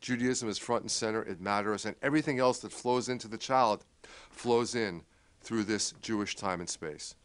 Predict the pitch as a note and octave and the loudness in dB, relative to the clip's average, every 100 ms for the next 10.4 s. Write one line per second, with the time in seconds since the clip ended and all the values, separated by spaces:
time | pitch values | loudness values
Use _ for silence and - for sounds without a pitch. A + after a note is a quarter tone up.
0 | - - - - F#2 A2+ B2+ - _ G#2+ | -20 -20 -20 -6 0 2 2 0 _ -4
1 | G2 - _ - B2 A2+ B2+ A2+ A2 _ | -4 -8 _ -6 -4 -2 -2 -2 -4 _
2 | - G#2 F#2 F2+ E2+ F#2+ F#2 G2 F2+ - | -10 -6 -4 -4 -2 -2 -2 -6 -8 -8
3 | E2+ D#2+ F2+ E2 D2 C2 _ _ E2 G#2+ | -4 -4 -4 -6 -6 -12 _ _ -2 2
4 | C3+ C#3 - A2 G#2+ G2+ G2+ G#2+ G#2 - | 2 0 -6 -2 -4 -4 -2 -2 -4 -6
5 | G2+ F#2 - F#2+ - - F#2+ F#2 - _ | -6 -6 -4 -4 -4 -4 -2 -2 -6 _
6 | - F#2 F2+ G2+ F#2 - F#2+ F2 - G#2+ | -6 -4 -2 0 0 -2 -8 -8 -4 -2
7 | A2 - E2+ E2 E2 _ _ - - - | -2 -6 -6 -8 -10 _ _ -20 -20 -10
8 | G2+ A2 D3+ - - C#3 B2 B2+ - B2 | -4 0 0 0 -2 -2 -2 -6 0 2
9 | B2+ - - _ - A2+ A2 A#2+ A#2 - | 2 -2 -18 _ -6 -2 2 2 0 -6
10 | A#2 A#2 A#2 - | -4 -2 -4 -8